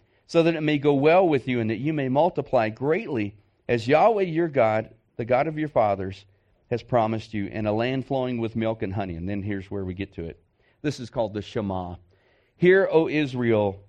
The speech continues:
Yahweh our God, Yahweh is one.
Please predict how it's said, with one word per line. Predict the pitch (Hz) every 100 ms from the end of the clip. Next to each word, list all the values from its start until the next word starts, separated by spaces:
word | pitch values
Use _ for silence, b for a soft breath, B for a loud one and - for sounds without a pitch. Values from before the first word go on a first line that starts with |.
| -
Yahweh | 110 131 170 170 170 156 -
our | 139 147
God, | 131 120 110 104
Yahweh | 104 123 147 151 120 107
is | 101 107 101
one. | 104 98 87